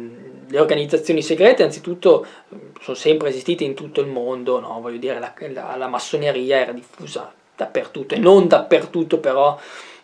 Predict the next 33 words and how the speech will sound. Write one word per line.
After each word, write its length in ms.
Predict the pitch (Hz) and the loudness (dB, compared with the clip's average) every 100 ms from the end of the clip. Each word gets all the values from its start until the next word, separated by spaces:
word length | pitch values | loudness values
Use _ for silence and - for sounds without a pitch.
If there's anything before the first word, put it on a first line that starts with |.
| _ _ _ _ _ | _ _ _ _ _
si 300 | - - - | -12 -8 -6
sono 520 | 156 175 165 156 147 131 | 0 6 6 6 2 0
creati 500 | 147 135 131 - 151 | -2 -2 -2 -4 -4
delle 280 | 143 135 | -2 0
organizzazioni 680 | 135 135 135 139 143 - 131 | -2 -2 -6 -8 -8 -6 -6
di 80 | 131 | -8
tipo 240 | 131 151 147 | -12 -10 -8
mafioso. 480 | 123 - 143 123 - - - - | -8 -4 -4 -4 -10 -20 -14 4
Poi 380 | 285 208 - - - | 6 6 2 -8 -8
nel 380 | 165 190 302 | -2 2 4
romanzo 600 | 254 175 165 156 139 139 | 6 6 6 4 2 -2
in 100 | 147 | -2
un 80 | 143 | -2
certo 800 | 143 202 202 165 147 139 135 131 127 | 0 0 4 4 4 4 4 2 0
punto 460 | 170 147 131 135 | -2 -2 -2 -4
si 120 | 123 160 | -4 -2
dice 180 | 202 | -2
una 120 | 190 139 | -2 4
cosa 180 | 175 | 4
interessante, 720 | 170 135 120 - 147 135 127 - | 4 -4 -8 -6 -4 -2 -4 0
cioè 260 | 175 131 - - - _ _ _ | 2 2 -2 -20 -20 _ _ _
la 440 | - 156 175 294 233 | -8 2 4 4 6
vera 320 | 165 226 170 | 6 6 6
mafia 640 | 170 170 143 - 143 131 175 | 4 4 2 -2 -4 0 4
era 280 | 220 151 | 6 4
già, 760 | 143 196 202 147 139 147 151 156 | 4 6 6 6 6 4 4 2
eh, 520 | 156 143 139 139 135 | 2 2 0 -2 2
organizzata 920 | 165 175 160 175 175 175 202 254 240 | 4 4 4 4 4 2 4 6 4
ed 80 | 160 | -2
istituita 1040 | 156 - - 196 208 180 147 - 135 135 | -6 -10 -4 0 2 0 -2 0 2 2
nelle 400 | 151 180 285 311 | 4 6 6 6
istituzioni 960 | 214 - 190 185 156 - 214 247 269 196 | 2 -2 -6 -6 -12 -2 6 6 6 4
dell'epoca, 880 | 151 135 190 233 151 131 135 127 | 4 6 6 6 2 -2 -2 -4